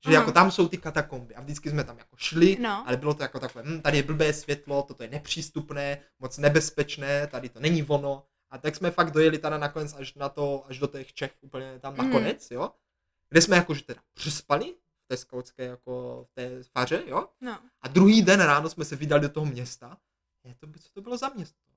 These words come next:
Speaker 1: Litomyšl?
Speaker 2: To není zas tak daleko.
Speaker 1: Litoměřice?
Speaker 2: Nebo je to daleko? Ne, Litomyšl není zas tak daleko. Jako čtyři hodiny
Speaker 1: Frýdek
Speaker 2: cesty.
Speaker 1: Místek?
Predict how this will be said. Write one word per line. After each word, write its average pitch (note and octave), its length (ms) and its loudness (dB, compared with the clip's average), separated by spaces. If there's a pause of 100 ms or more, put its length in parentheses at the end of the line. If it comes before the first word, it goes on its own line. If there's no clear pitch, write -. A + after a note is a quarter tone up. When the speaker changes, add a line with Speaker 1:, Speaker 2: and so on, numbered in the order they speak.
(140)
Speaker 1:
Litomyšl? A3 680 -20 (1000)
Speaker 2:
To G#3+ 60 -12
není A3 200 -8
zas F4 160 -10
tak G#3+ 160 -16
daleko. G3 360 -18 (420)
Speaker 1:
Litoměřice? F3 880 -20 (600)
Speaker 2:
Nebo G3 180 -18
je E3 180 -20
to C#4 100 -20
daleko? C#4+ 480 -18
Ne, A#3+ 120 -16
Litomyšl B3+ 440 -12
není F#4 180 -10
zas - 200 -6
tak F#3+ 220 -20
daleko. F#3 400 -20 (680)
Jako A3 140 -10
čtyři G#3+ 300 -8
hodiny G3 320 -14
Speaker 1:
Frýdek C#3+ 320 -4
Speaker 2:
cesty. B2 140 -10
Speaker 1:
Místek? E3+ 480 -14